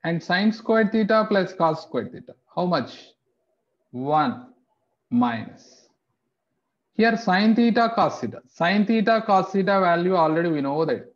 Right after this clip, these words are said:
That is P square minus one by two.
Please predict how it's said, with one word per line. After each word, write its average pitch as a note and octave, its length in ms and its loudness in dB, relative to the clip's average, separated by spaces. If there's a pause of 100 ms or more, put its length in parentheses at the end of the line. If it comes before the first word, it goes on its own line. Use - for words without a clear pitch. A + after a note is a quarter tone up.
That C#3 140 -6
is B2 360 -8 (1300)
P D3+ 180 -4
square D3 500 -2
minus C3+ 600 -4
one C3 320 -4
by B2 260 0
two. A#2 600 -10